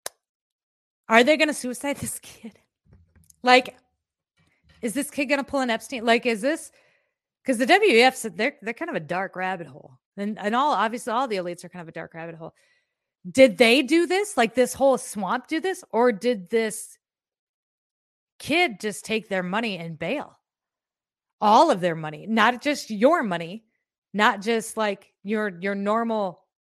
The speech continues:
everyday people money, but, like, the W E F and the Clinton Foundation and all of these other foundations that are connected to them. Did he take their money too? And is he going to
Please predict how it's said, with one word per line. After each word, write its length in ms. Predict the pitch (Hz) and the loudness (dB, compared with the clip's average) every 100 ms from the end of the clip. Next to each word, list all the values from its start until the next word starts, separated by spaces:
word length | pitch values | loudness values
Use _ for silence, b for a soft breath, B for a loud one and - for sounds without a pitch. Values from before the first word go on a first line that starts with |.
| - | -6
everyday 640 | 220 214 233 214 220 247 _ - | -2 0 -2 -2 -4 -4 _ -8
people 260 | 220 190 | -6 -4
money, 380 | 170 160 165 196 _ _ _ _ _ - | -6 -6 -8 -16 _ _ _ _ _ 0
but, 180 | 220 202 | 2 4
like, 260 | 202 185 180 | 2 0 -2
the 300 | 175 175 175 | -10 -6 -2
W 440 | 208 208 214 170 | 0 0 -2 -4
E 220 | 208 202 | -6 -6
F 340 | 175 180 180 - - | -4 -4 -4 -8 -8
and 520 | 196 180 170 170 - _ _ _ _ _ _ | -4 -4 -4 -10 -16 _ _ _ _ _ _
the 60 | 190 | -10
Clinton 340 | - 233 202 | -4 -4 -4
Foundation 800 | 185 185 175 175 175 - 185 180 | -6 -6 -6 -8 -10 -14 -14 -10
and 100 | 190 | -4
all 220 | 220 254 | 0 0
of 100 | 247 | 0
these 220 | 226 202 | -4 -4
other 200 | 214 208 | -4 -4
foundations 600 | 190 208 196 190 - 190 | -4 -6 -4 -6 -6 -10
that 140 | 170 170 | -8 -8
are 60 | |
connected 460 | 170 185 220 262 175 | -8 -6 -6 -6 -10
to 80 | 170 | -8
them. 220 | 160 156 _ _ _ _ _ _ _ | -8 -10 _ _ _ _ _ _ _
Did 160 | - 190 | -4 -2
he 140 | 196 | -2
take 220 | - 226 185 | 0 0 0
their 180 | 180 | -2
money 260 | 214 214 208 | 0 0 -2
too? 320 | - 190 302 _ _ _ _ _ _ _ _ _ _ _ _ _ _ _ _ _ | -4 -4 -4 _ _ _ _ _ _ _ _ _ _ _ _ _ _ _ _ _
And 260 | 220 220 208 | 2 4 4
is 160 | 214 - | 2 0
he 120 | 233 | -4
going 340 | 196 196 202 | -4 -4 -6
to 380 | - 214 180 | -4 -4 -4